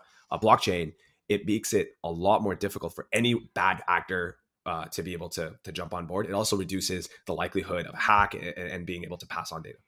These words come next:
A lot of times what happens is your data is stored by these companies,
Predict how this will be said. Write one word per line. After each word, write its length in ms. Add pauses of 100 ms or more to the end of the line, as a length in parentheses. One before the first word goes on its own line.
(180)
A 60
lot 160
of 60
times 200
what 100
happens 380 (280)
is 340 (600)
your 140
data 180
is 80
stored 220
by 120
these 120
companies, 460